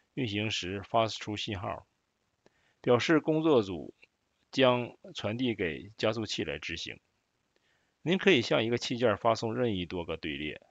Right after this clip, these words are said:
然而一个队列映射到一个器件。在示例代码中，我们通过使用选择器 selector 声明了一个器件的队列，然后使用 Q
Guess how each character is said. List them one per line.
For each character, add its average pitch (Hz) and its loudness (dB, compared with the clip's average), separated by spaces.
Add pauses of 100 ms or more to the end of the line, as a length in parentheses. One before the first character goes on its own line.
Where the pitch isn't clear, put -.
(420)
然 90 -6
而 87 -8 (160)
一 123 -4
个 147 6
队 165 2
列 139 8
映 127 0
射 117 0
到 80 -2
一 87 -12
个 101 -4
器 - -8
件。 85 -4 (800)
在 123 4
示 - 0
例 123 -2
代 117 2
码 76 -6
中， 87 -12 (100)
我 110 -8
们 123 2
通 175 -4
过 170 6
使 92 -2
用 101 -2
选 87 -6
择 87 -4
器 92 -6
selector 95 -4
声 110 -4
明 107 -2
了 95 -2
一 80 -14
个 85 -4 (360)
器 - -2
件 131 4
的 90 -4
队 117 0
列， 82 -4 (520)
然 123 -2
后 147 4
使 - -4
用 98 -2
Q 92 0